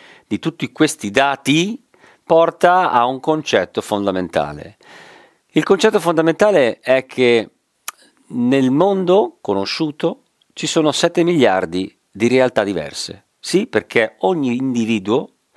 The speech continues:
vede il mondo in maniera soggettiva, vede la realtà che osserva, che ascolta e che percepisce in, eh, maniera del tutto autonoma,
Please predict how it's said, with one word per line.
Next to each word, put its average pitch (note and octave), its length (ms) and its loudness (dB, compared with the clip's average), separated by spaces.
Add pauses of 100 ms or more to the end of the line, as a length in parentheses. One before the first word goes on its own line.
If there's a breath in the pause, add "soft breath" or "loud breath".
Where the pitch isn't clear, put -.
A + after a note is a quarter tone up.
(300 loud breath)
vede G2 560 -2
il E2+ 160 -12
mondo D3+ 500 -4 (440)
in B2+ 100 -6
maniera D#3 300 2
soggettiva, F#2 760 -4 (280 soft breath)
vede B2 340 2
la G#2+ 120 4
realtà G#2+ 580 0 (480)
che - 120 -6
osserva, A#2 760 0
che - 120 -10
ascolta B2+ 760 -2
e - 160 -8
che - 120 -16
percepisce B2 800 -4 (520 loud breath)
in, D#3+ 360 2
eh, F#2+ 1200 -2
maniera E3 480 0
del A#2 220 -4
tutto C3+ 480 -4
autonoma, A2+ 960 -2